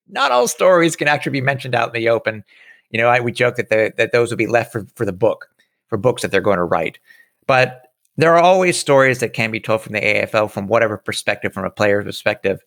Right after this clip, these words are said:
executive perspective, referees, mascots, cheerleaders, whatever it may be, there are always stories to be told.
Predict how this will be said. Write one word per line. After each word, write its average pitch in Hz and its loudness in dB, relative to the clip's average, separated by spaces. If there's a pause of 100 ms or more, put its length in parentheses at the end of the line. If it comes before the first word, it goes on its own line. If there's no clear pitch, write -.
(400)
executive 123 -2
perspective, 95 -4 (240)
referees, 113 0 (1000)
mascots, 139 0 (180)
cheerleaders, 151 0
whatever 175 2
it 170 -2
may 147 -4
be, 123 0
there 131 2
are 127 0
always 123 0
stories 107 -4
to 95 -16
be 95 -12
told. 107 -2